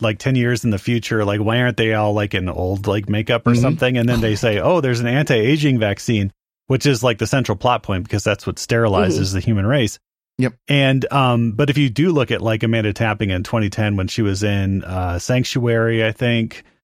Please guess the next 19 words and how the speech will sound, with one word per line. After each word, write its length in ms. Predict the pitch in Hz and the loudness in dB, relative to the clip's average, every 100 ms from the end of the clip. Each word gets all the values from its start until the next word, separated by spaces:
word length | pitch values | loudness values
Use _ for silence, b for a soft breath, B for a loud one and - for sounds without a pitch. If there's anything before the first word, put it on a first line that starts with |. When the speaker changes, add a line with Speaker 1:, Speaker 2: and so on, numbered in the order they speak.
| - | -4
Speaker 2:
Mm-hmm. 100 | 139 143 | 0 2
Speaker 1:
and 220 | 110 107 | 2 2
then, 360 | 107 104 104 | 0 2 0
uh, 180 | 101 95 | 0 -2
she 160 | 92 131 | -2 -2
was, 120 | 107 | -2
she 220 | - - 123 | -4 -2 0
even 160 | 113 110 | 2 0
did 180 | 107 | 0
a 40 | 98 | -2
few 200 | - 110 | -2 -2
episodes 320 | 95 - 98 | -2 -6 -8
of 40 | 107 | -8
Sup-, 320 | - 110 - | -8 -8 -6
Supernatural. 560 | 127 110 101 107 - | -6 -2 -2 -2 -2
I 80 | 90 | -2
mean, 200 | 104 104 | -2 -4
she's, 280 | 95 113 - _ _ _ - | -4 -6 -8 _ _ _ -8
like, 180 | 101 | -8